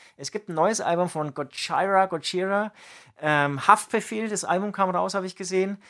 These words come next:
Es gibt, ähm, ich glaub, das ist dann eher ein Best-of von Yellow, die finde ich ja auch sehr geil, hab gesehen. Es gibt ein neues Album von Crow,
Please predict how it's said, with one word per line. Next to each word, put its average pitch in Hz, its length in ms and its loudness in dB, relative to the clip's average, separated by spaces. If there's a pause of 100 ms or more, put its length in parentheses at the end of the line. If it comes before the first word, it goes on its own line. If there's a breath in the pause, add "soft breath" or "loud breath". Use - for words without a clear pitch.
(200 soft breath)
Es - 220 -12
gibt, 185 320 -2
ähm, 147 560 2
ich 156 140 -12
glaub, 151 140 -4
das 160 140 -4
ist - 100 0
dann 160 100 2
eher 151 220 4
ein 139 140 2
Best-of 190 400 2
von 151 260 0
Yellow, 185 460 6
die 175 100 -4
finde 147 180 -8
ich 147 40 -6
ja 127 80 -6
auch 147 120 -10
sehr 180 160 -8
geil, 165 260 -2
hab 160 160 -6
gesehen. 151 240 -4
Es 147 100 -4
gibt - 180 -10
ein 160 40 0
neues 156 220 6
Album 151 200 4
von 135 220 0
Crow, 196 420 6